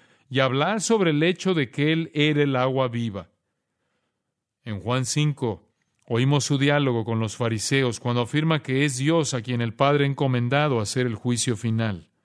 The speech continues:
En Juan seis, lo vemos hacer muchos milagros durante todo el día, incluso alimentar a miles de personas en un monte de Galilea. En Juan siete,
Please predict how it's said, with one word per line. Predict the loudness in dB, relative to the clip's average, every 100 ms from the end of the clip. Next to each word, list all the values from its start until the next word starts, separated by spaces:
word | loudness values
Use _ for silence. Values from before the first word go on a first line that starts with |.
| _ _ _ _ _ _ _ _ _ _
En | -4
Juan | 0 0 2
seis, | 0 2 0 -2 -10 -18 _ _ _ _
lo | -2
vemos | 0 0
hacer | 0 0 2
muchos | 2 0 0 0
milagros | 0 0 0 0 0 0 0
durante | -2 -2 -4
todo | 0 2 2
el | 2
día, | 0 0 -4 -12 _ _ _ _
incluso | 0 0 2 2 4 2
alimentar | 4 2 4 4
a | 4
miles | 4 4 4 2
de | 0
personas | -2 -4 0 0 0 -2
en | 0 2
un | 2
monte | 4 2 0 -2
de | -2
Galilea. | -2 -2 0 0 -2 -6 _ _ _ _ _ _ _ _ _ -10
En | -6
Juan | 0 0 0
siete, | 0 0 0 -4 -10